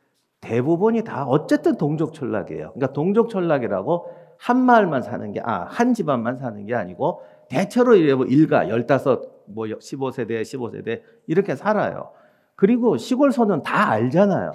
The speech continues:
그러면 이제 그 마을에서 뭐 공무원 되신 분이라든가 관청 일을 하신다거나 경찰이 되셨다 그러면 미리 가서 이제 친인척들한테 이제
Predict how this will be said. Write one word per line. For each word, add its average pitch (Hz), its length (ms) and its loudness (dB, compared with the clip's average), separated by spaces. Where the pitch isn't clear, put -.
그러면 226 580 6
이제 165 140 2
그 160 160 -2
마을에서 113 580 0
뭐 110 180 -6
공무원 127 440 -2
되신 104 320 -6
분이라든가 92 840 -6
관청 107 400 -6
일을 95 220 -10
하신다거나 104 720 -6
경찰이 120 460 -4
되셨다 95 380 -6
그러면 101 340 -8
미리 202 380 2
가서 147 520 -4
이제 110 180 -4
친인척들한테 95 840 -10
이제 78 280 -14